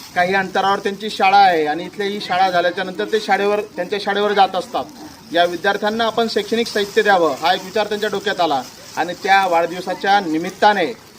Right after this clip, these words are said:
त्यांनी या ठिकाणी या सर्व विद्यार्थ्यांना स्कूल बॅग दिलेल्या आहेत.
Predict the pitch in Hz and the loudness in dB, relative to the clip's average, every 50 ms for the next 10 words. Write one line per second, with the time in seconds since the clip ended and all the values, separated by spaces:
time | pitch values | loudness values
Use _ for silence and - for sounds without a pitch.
0 | - - - - - - - - 165 170 180 185 190 185 175 180 180 180 196 190 | -20 -20 -20 -20 -20 -12 -6 -4 -4 -2 -2 -4 -6 -2 2 2 2 2 0 -2
1 | 196 185 190 190 190 185 185 - 185 175 175 180 180 170 170 156 147 190 190 185 | -4 -4 -4 -2 -2 -2 0 0 -2 -2 0 0 0 0 -2 -2 0 -2 -2 0
2 | 190 185 185 180 170 151 120 104 - - - - - - - - 190 196 196 190 | 0 -2 -2 0 0 -2 -2 -4 -10 -16 -20 -18 -16 -14 -8 -4 -2 -2 0 2
3 | 180 180 180 175 170 151 151 160 160 160 156 160 156 147 131 143 131 | 2 2 2 2 0 -4 -6 -4 -2 -2 0 2 2 0 0 -4 -12